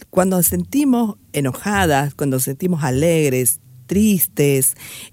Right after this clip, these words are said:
estas, o cuando sentimos, este, de enojo también, esto, estas emociones son reacciones que tienen una fuente, una fuente fisiológica, ¿no?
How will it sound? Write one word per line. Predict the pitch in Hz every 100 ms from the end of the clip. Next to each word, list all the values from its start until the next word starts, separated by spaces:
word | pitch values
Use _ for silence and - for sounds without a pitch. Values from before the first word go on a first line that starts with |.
| - _ -
estas, | 392 - 190 185 -
o | 175 151
cuando | 139 135 131
sentimos, | - 139 160 175 170 156
este, | 139 135 127 - - 127 123 113
de | 120 120 117 110 107
enojo | 135 151 208 - 139 139
también, | 107 120 139 180 214 - 220 - -
esto, | 254 - 285 - _ -
estas | 233 247 226
emociones | 202 165 - 175 208
son | - 254
reacciones | 254 165 - 180 202 214
que | - 151
tienen | - 277 359 247 -
una | 175 208 185
fuente, | - 185 202 233 233 -
una | 202 180
fuente | - 214 247 233
fisiológica, | - - 160 - 131 139 247 247 - 123 - 117 113 117
¿no? | 160